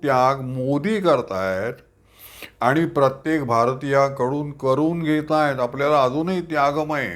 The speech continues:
तपश्चर्यायुक्त जीवन, भारत जोपर्यंत महासत्ता होत नाही तोपर्यंत आपल्याला करावं. तर मोदी तुम्हाला एक अनुशासनबद्ध, एक संकल्पयुक्त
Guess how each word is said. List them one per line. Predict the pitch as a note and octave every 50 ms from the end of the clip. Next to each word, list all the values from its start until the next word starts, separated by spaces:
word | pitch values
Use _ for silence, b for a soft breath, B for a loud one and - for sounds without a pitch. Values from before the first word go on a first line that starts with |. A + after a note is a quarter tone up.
| - - _ b b b b b b b D3
तपश्चर्यायुक्त | B2+ C3 D#3 D#3 C3+ C#3+ - D3+ D3 D3 D3 D3 D#3 D3+ D3 C#3+ C3+ C#3 C3+ C3+ - - -
जीवन, | D3+ C#3 C3 C3+ C3+ C3+ C3 C3 B2+ A#2+
भारत | A2+ A2 A#2 B2 C3+ C#3
जोपर्यंत | C3 C3 C#3 C#3 C3 C3+ C3 C3 C3 C3 C3+ D3 D3 D3+ D#3 D#3 D3+ b b b b b b b b
महासत्ता | F#2+ G#2 A#2 C3 D3 E3+ F#3+ F3 - - D3+ - - - D3 C#3+
होत | C3+ C3 C3 B2+ B2+ B2+ -
नाही | C3 C3 C3+ C#3+ C#3+
तोपर्यंत | - - C3+ C#3 D3 D3 C#3 - B2+ B2 A#2+ B2 B2 A#2+ A#2+ A#2+ C#3
आपल्याला | C3+ B2 A2+ - - A#2+ A#2 A2+ B2 B2 B2
करावं. | A#2+ - A2 G#2+ A2 C#3 D3+
तर | D#3
मोदी | D3 C#3 C3 C3+ C#3+ D3 F#3+ G3+
तुम्हाला | F#3+ F#3 D#3 C#3 C3+ B2+ B2 A#2 A2+ A2 A2+ A#2+ A#2+ - - B B B B B B B B B
एक | C#3+ D#3 D#3+ D#3 - - -
अनुशासनबद्ध, | C3+ D3 F3+ G3 F#3 - - F3 F3 E3 C#3+ - E3+ D#3+ D#3 C#3 C3+ C#3 C3+ B2 A2 C3 B2+ A#2 F2+ - - - _ b b b b b b b b b b b b b b b _ - C#3
एक | D3+ D#3 -
संकल्पयुक्त | - - - D#3 D3+ D3 C#3+ C#3+ C#3 - F#3+ F#3 F3+ F3+ F3+ F3+ F3+ E3+ D#3 D3+ C#3+ - - _ -